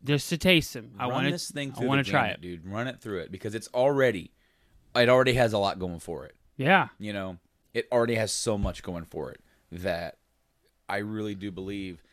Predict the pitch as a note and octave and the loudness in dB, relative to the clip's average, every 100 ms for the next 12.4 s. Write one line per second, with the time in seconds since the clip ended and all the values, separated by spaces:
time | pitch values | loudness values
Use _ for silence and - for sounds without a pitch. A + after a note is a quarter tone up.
0 | _ _ F#2+ G2 - A#2 B2 G#2 G2 F2 | _ _ -12 -12 -10 -8 -6 -6 -8 -10
1 | F2+ - - - _ - - A2 F#2+ A#2+ | -12 -14 -14 -20 _ -14 -8 -8 -6 -8
2 | B2 A2+ A#2+ A2+ F#2 - - _ _ _ | -8 -4 2 2 0 -10 -20 _ _ _
3 | _ _ _ _ _ _ - - G2 F#2 | _ _ _ _ _ _ -18 -8 -4 -2
4 | F2 G2 F#2+ - F2 E2 D#2 - _ _ | 0 0 0 -4 -8 -8 -12 -16 _ _
5 | - F#2+ F2+ F2 - G2 F2+ E2+ E2+ G2 | -14 -8 -8 -8 -12 -14 -12 -14 -16 -16
6 | G2 F#2+ - A#2+ G2+ G2 G2 G2 F#2 F#2 | -16 -16 -14 -14 -14 -16 -14 -14 -14 -14
7 | F2 F2 D#2+ E2 C#2+ D2 D2 G2 F#2 F2 | -14 -16 -18 -20 -20 -20 -20 -20 -20 -20
8 | D#2 E2 D2 D#2 D2 _ _ _ _ _ | -20 -20 -20 -20 -20 _ _ _ _ _
9 | _ G#2+ F#2+ G2+ G2 G2+ A2 - F#2 F2 | _ -20 -14 -12 -12 -14 -14 -12 -12 -14
10 | - G#2+ E2+ E2 E3 A#2 - - - _ | -16 -16 -16 -18 -16 -16 -20 -20 -20 _
11 | _ _ _ - F2 - - _ _ G2 | _ _ _ -6 -6 -6 -20 _ _ 4
12 | F#2 C3 E2+ - | 4 4 0 -12